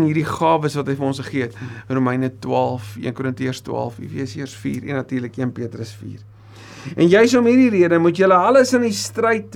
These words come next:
werp." Anders gesê, "Julle moet julle alles gee." Nou, nou kyk net mooi wat, wat beskryf Petrus. "Julle het alles gekry, nou moet julle daaruit leef."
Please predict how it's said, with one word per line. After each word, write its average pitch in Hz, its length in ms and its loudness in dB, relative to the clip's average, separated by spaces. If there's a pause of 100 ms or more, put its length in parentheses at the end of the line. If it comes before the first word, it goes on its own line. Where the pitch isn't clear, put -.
werp." 143 480 2 (1000)
Anders 175 280 2
gesê, 151 220 -2
"Julle 165 260 4
moet 180 160 4
julle 175 200 4 (100)
alles 196 340 4
gee." 151 240 -2 (360)
Nou, 190 220 2
nou 196 140 4
kyk 233 300 0
net 262 180 0
mooi 151 400 2
wat, 147 260 -2
wat 156 200 0
beskryf 156 460 -4
Petrus. 131 480 -6 (300)
"Julle 151 200 4
het 247 160 2
alles 233 340 4
gekry, 180 840 2 (380)
nou 160 120 4
moet 196 180 6
julle 190 240 4
daaruit 156 520 2
leef." 127 680 -4